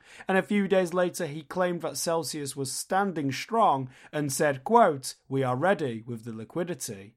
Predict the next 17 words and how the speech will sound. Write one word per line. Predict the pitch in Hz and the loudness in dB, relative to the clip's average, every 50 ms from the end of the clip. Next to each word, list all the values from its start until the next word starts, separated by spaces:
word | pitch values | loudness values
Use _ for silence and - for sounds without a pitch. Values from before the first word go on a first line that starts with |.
| _ - | _ -20
end | 107 104 101 101 | -18 -18 -16 -10
quote. | - 143 160 147 - 127 127 - - - - _ _ _ _ _ _ _ - 143 | -6 -4 -4 -4 -6 -10 -16 -14 -14 -14 -14 _ _ _ _ _ _ _ -8 0
During | 135 165 190 190 185 185 180 | 4 6 8 8 8 6 4
this | 165 175 - - | 2 0 -2 -2
period, | - 175 170 170 170 170 165 165 156 143 139 | 0 0 2 4 4 4 4 2 2 0 -2
the | 156 | -2
New | 156 160 165 165 | 0 0 0 2
York | 160 160 151 139 - | 4 4 4 4 2
Attorney | - - - 156 151 147 143 139 | -4 -2 2 2 4 4 2 0
General | 131 - 147 143 139 139 139 139 135 117 | 0 0 2 2 4 4 4 2 2 0
alleges | 131 131 131 139 139 135 131 - 127 123 - | -2 -2 0 0 0 0 0 -4 -6 -6 -6
that | 127 117 123 | -6 -6 -4
Celsius | - - 202 202 208 - - 165 143 135 131 - - | -2 2 2 2 2 2 0 -2 -2 -2 -4 -4 -2
actually | 220 220 220 208 - - 175 160 151 127 | 0 0 0 0 -4 -6 -6 -4 -2 0
had | 131 139 131 | 0 0 0
a | 127 | 0
shortfall | 123 - - 214 233 233 208 175 - 151 135 123 117 113 110 | -2 -2 2 2 4 4 2 0 -4 -4 -4 -2 -2 -4 -6